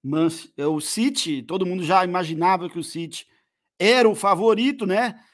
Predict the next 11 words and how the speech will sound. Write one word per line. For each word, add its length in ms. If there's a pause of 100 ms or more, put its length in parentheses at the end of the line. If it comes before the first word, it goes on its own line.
(120)
Mas 320
durante 480
o 60
jogo 800
pegou 260
um 40
time 240
encardido 800
da 180
Inter, 480
né? 220